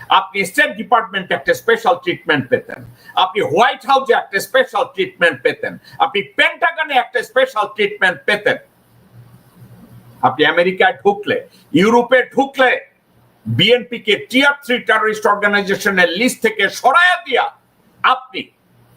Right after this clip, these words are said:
একটা ইম্পর্টেন্ট পিআর তৈরি করতে পারতেন, যেটা হতো বিএনপির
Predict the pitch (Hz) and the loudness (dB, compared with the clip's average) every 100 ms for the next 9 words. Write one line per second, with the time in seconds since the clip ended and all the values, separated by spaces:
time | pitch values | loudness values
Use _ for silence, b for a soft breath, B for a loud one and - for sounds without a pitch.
0 | - - - - - 240 240 254 247 226 | -2 -2 0 -2 2 2 4 4 2 0
1 | 190 - 240 233 226 - 208 202 214 208 | -4 0 4 4 4 2 2 2 0 0
2 | 196 - 208 202 247 220 202 196 196 175 | -2 2 0 2 0 0 -4 0 2 2
3 | - 170 120 113 240 240 - 190 - | 2 0 0 2 2 2 -2 -6 -6